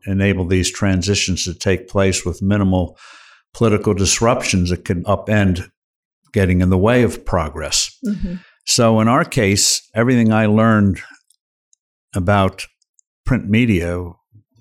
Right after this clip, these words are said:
Speaker 1: was thrown out with the rise of, uh, the internet.
Speaker 2: Mm-hmm.
Speaker 1: And, uh, the bas-, basic model was created back in the eighteen thirties, eighteen forties with the steam press, which enabled mass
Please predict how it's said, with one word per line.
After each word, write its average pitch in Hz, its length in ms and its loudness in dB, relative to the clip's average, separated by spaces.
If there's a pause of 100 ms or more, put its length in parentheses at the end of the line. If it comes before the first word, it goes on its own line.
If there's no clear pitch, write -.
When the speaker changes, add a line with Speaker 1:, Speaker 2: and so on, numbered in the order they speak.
Speaker 1:
was 117 280 -4
thrown 113 360 2
out 95 320 -2 (540)
with - 160 -8
the 104 80 -4
rise 95 480 0
of, 90 220 -4
uh, 90 200 -2
the 87 220 -4
internet. 85 480 -4 (260)
Speaker 2:
Mm-hmm. 185 320 -12 (400)
Speaker 1:
And, 95 440 2
uh, 92 500 4 (300)
the 92 80 -14
bas-, 101 340 0
basic - 480 -2
model 107 320 4
was 107 160 0
created 98 460 0
back 98 280 -2
in 92 140 -4
the 92 180 -6
eighteen 101 480 0
thirties, 101 320 0
eighteen 98 440 0
forties 101 440 0
with 87 140 -4
the 87 80 -6
steam 98 400 0
press, 113 500 0 (120)
which - 200 -10
enabled 90 440 -4
mass 98 420 -2